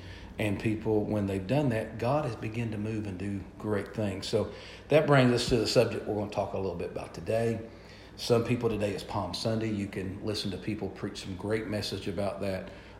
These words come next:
on Facebook, on T V. But God has dealt with you and I to, to share about prayer today.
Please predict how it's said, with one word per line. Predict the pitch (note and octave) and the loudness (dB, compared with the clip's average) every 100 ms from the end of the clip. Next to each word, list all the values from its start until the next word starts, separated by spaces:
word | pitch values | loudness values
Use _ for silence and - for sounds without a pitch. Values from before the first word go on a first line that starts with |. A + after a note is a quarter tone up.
| - | -2
on | G#2+ G2+ F#2+ F#2+ F#2+ - | 2 2 2 0 -4 -8
Facebook, | - A2+ G#2+ - B2 - - - | 2 4 4 2 2 2 -2 -6
on | E2+ F2+ | -4 -2
T | - B2 | 2 4
V. | A#2 A#2+ A2+ - - - - - | 4 4 4 0 -12 -16 -16 -8
But | A#2 A#2 | -4 2
God | C#3 E3 | 4 4
has | B2 | 2
dealt | A#2+ A2 | 0 0
with | A2+ G#2 - | 0 -2 0
you | A#2 | 0
and | A2 | 0
I | A2 G#2+ | -2 -4
to, | G2 - - - | -6 -8 -12 -10
to | F#2+ | -4
share | - C3 A2+ A2 G2+ - - - - - | -2 0 2 0 -2 -8 -16 -18 -20 -14
about | - F#2+ G#2 - | -8 -4 -4 -6
prayer | - - C#3+ A2 | -8 -2 0 0
today. | E2 - - - | -4 -8 -10 -12